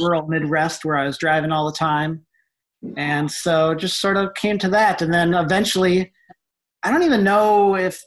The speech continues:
Patrick had mentioned that. I don't know how I figured out he had a, a parenting or a father podcast,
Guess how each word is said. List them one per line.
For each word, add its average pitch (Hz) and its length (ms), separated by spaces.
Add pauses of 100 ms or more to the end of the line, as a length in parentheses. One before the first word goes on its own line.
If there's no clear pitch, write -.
(120)
Patrick 233 380
had 160 160
mentioned 233 420
that. 240 160
I 247 80
don't 285 80
know 285 120
how 240 160
I 240 100
figured 220 300
out 202 180
he 190 80
had 175 160
a, 147 200 (220)
a 143 160 (220)
parenting 208 600
or 151 120
a 143 160
father 175 720 (760)
podcast, 160 1080